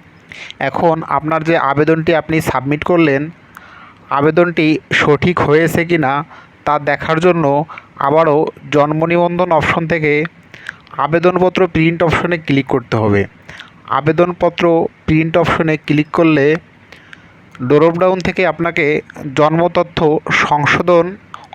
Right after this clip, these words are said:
অপশনে ক্লিক করে তারপরে নিচে অ্যাপ্লিকেশন আইডি নাম্বার এবং জন্ম তারিখ দিয়ে প্রিন্ট অপশনে ক্লিক করলে আপনার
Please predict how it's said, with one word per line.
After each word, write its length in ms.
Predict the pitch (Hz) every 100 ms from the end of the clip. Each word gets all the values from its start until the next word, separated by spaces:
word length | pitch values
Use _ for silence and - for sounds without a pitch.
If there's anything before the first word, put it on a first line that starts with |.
| 147
অপশনে 340 | 147 - 170 170 165
ক্লিক 220 | 165 165 -
করে 180 | 180 147 160 - - - - -
তারপরে 380 | 151 151 175 175 165
নিচে 220 | 170 170 160 -
অ্যাপ্লিকেশন 560 | 156 147 170 170 - 170 156
আইডি 180 | 160 165
নাম্বার 240 | 165 175 196 175
এবং 120 | 156 160
জন্ম 200 | 151 156 165 165
তারিখ 180 | 170 170 160
দিয়ে 160 | 185 147 160 - - - - - - - - - -
প্রিন্ট 300 | - 196 208 196
অপশনে 280 | 180 180 175 165
ক্লিক 220 | 165 170 -
করলে 260 | 190 185 156 180 - - _ _ - - - - 143
আপনার 300 | - 165